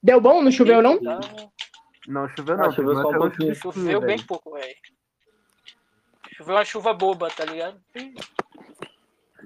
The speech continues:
Speaker 3: Ó, queria dar um, velho, o Rony falou que o Rênio grava mal, velho. Tem, tem um fatídico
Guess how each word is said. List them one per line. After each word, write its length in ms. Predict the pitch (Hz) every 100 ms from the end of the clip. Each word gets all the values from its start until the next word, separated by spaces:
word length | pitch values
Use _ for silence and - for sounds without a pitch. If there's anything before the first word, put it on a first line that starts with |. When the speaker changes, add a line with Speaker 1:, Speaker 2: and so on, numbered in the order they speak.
| _ _ - _ _ _ -
Speaker 3:
Ó, 220 | 143 131
queria 260 | - 131 131
dar 180 | 139 147
um, 140 | 135
velho, 320 | 127 131 113
o 100 | 113 113
Rony 220 | 120 123
falou 280 | - 127 131
que 120 | 139
o 40 |
Rênio 320 | 117 120 120
grava 400 | 107 120 123 127 117
mal, 340 | 113 139 127
velho. 260 | 107 107 - _ _ _ _ _ _
Tem, 300 | - 120 123 - -
tem 100 | 131
um 80 |
fatídico 680 | 135 143 135 - 175 - 180